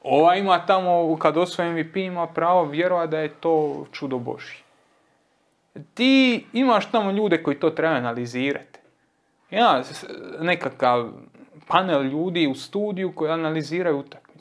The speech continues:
Ima nekakav Miho Topić na Telesportu koji analizira. Ima nekakav igrač s klupe koji dođe i ima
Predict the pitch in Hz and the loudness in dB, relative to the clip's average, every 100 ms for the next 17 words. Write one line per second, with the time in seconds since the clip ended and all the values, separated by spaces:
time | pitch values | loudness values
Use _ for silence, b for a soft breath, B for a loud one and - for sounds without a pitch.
0 | - 131 165 175 175 160 165 156 160 - | -12 -6 -6 -6 -6 -6 -6 -8 -10 -12
1 | 160 160 165 165 - 151 - 156 156 160 | -12 -10 -10 -10 -16 -14 -8 -8 -8 -14
2 | 156 147 143 139 139 143 143 127 B B | -14 -10 -8 -8 -6 -4 -4 -8 B B
3 | B - 143 175 175 160 151 180 175 156 | B -6 -4 -4 -8 -6 -6 -6 -4 -6
4 | - - 151 180 170 160 147 131 131 175 | -8 -12 -8 -8 -4 -4 -4 -6 -2 -2
5 | 180 165 165 B B B 156 170 165 | -2 -4 -6 B B B -6 -2 -4